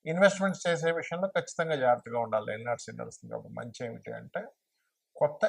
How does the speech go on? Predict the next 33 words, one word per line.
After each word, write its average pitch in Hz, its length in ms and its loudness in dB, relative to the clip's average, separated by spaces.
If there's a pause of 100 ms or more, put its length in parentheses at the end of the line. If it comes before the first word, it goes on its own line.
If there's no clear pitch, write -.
అగ్రిమెంట్స్ 143 640 -2 (360)
చూడండి, 147 260 -4
చాలాసార్లు 139 580 2
మనం 120 160 -4
అనుకుంటుంటాం, 117 460 -8
"అబ్బా, 117 120 -2
కొత్త - 260 -10
వాళ్ళతో 117 260 0
పరిచయం 113 400 -8
అయితే 110 200 -8
బాగుండు, 110 340 -8
కొత్త - 280 -8
అగ్రిమెంట్స్ 113 480 -8
అయితే 117 200 -8
బాగుండు, 117 360 -6 (440)
కొత్తగా 131 400 2
ఏదైనా 123 320 -2
ధైర్యంగా 135 580 -2
నేను 127 200 -12
చేసినటువంటి 120 640 -8
పనికి 120 340 -10
సక్సెస్ - 480 -8
వస్తే 117 220 -10
బాగుండు" 120 340 -6
అనుకుంటూ - 380 -14
ఉంటాం. - 220 -16 (580)
కాబట్టి 113 260 -6
ఇక్కడ 120 180 -6
ఏంటంటే, 117 280 -10
కొత్త - 360 -6
అగ్రిమెంట్స్, 131 680 -6 (1300)
కొత్త - 240 -10
పరిచయాలు, 120 680 0